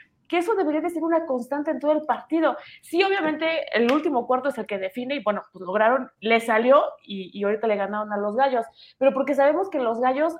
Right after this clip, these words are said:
adolecen bastante en el equipo, o sea, de todo.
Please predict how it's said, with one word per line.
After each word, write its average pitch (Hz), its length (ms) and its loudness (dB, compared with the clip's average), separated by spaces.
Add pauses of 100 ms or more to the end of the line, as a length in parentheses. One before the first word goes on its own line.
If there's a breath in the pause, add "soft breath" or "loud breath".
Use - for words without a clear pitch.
adolecen 269 580 0
bastante 320 800 0 (600)
en 226 140 -4
el 202 100 -2
equipo, - 320 -12
o 220 80 -4
sea, 220 200 -2
de 233 120 2
todo. 240 560 2